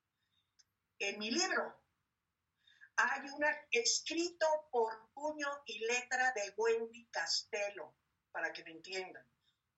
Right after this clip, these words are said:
Puño y letra. No me estoy sacando de la manga nada.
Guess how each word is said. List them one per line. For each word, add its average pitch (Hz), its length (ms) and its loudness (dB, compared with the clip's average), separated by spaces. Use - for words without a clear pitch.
Puño 226 680 2
y - 140 -10
letra. 190 420 0
No 165 80 -8
me 190 80 -2
estoy 214 220 2
sacando 202 520 4
de 175 80 0
la 160 80 4
manga 160 320 4
nada. - 280 0